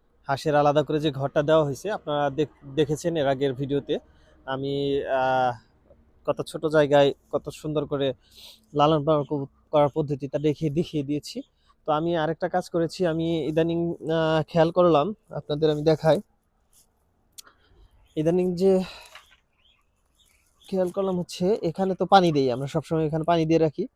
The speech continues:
তো এই পানিটা এত, মানে, এই ছোট জায়গায়, আহ,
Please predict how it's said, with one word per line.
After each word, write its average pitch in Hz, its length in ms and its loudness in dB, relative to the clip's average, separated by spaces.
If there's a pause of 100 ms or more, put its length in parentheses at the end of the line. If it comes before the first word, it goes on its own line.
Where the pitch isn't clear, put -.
(360)
তো 156 60 -2
এই 151 60 0
পানিটা 175 760 2
এত, 151 220 -4 (280)
মানে, 151 400 0
এই 151 280 0 (100)
ছোট 175 180 -6
জায়গায়, 165 440 4 (680)
আহ, 139 500 2